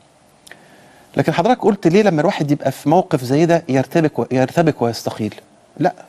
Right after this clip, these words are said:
ده قصة تانية مختلفة تمامًا. أنا استقالتي كانت على خلاف محدد، وأظن ده شيء طبيعي جدًا، وأرجو أن يكون ده الشيء الطبيعي،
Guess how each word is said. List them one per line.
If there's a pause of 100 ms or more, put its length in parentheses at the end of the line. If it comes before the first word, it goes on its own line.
ده
قصة
تانية (440)
مختلفة
تمامًا. (460)
أنا
استقالتي (520)
كانت
على
خلاف (300)
محدد، (1040)
وأظن
ده (180)
شيء
طبيعي
جدًا، (460)
وأرجو
أن
يكون
ده
الشيء
الطبيعي،